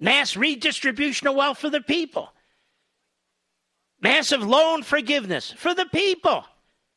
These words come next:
Massive illegal immigration with all kinds of diseases coming across, like covid nineteen. For the people, folks. Don't you get it? Driving up gasoline and electricity prices. For the people.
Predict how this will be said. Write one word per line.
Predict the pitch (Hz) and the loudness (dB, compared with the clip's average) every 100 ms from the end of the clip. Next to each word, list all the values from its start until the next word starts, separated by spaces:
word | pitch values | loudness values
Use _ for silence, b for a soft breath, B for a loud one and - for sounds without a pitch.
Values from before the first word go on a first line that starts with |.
| _ _ _ 214 | _ _ _ -2
Massive | 302 381 359 320 311 | 2 2 2 0 2
illegal | 311 339 339 330 | 2 0 0 0
immigration | 339 330 339 339 330 233 214 226 | 2 0 2 2 2 -2 -2 0
with | 277 | 2
all | 320 311 | 2 0
kinds | 269 311 311 254 | 0 0 0 -2
of | 285 | -2
diseases | 302 220 311 330 311 226 254 | -2 -2 -2 0 0 -2 -4
coming | - 262 254 233 | -2 -2 0 -4
across, | - 226 208 180 - | -2 2 2 0 -2
like | 208 180 | -4 -2
covid | 226 285 285 269 | 2 2 4 2
nineteen. | 269 277 254 269 - b b b | 2 0 0 -2 -4 b b b
For | - 359 | -2 0
the | 381 359 - | 0 -2 -2
people, | 294 381 370 320 247 | 0 0 2 2 2
folks. | 170 226 208 - | 2 2 2 2
Don't | 277 294 269 | -2 0 -2
you | 277 | 0
get | 311 339 | 2 4
it? | 349 - B B | 2 -4 B B
Driving | - 226 370 392 359 349 | -2 4 4 4 4 2
up | 349 | 2
gasoline | 349 349 339 311 339 349 320 | 4 4 4 0 0 0 0
and | 302 | 2
electricity | 311 339 - 285 - 233 | 2 2 0 -2 -2 -4
prices. | 190 247 220 196 - B _ | 0 2 2 -2 -10 B _
For | 254 285 | -2 0
the | 285 | -2
people. | - 302 330 320 269 160 | -4 -2 -2 2 2 2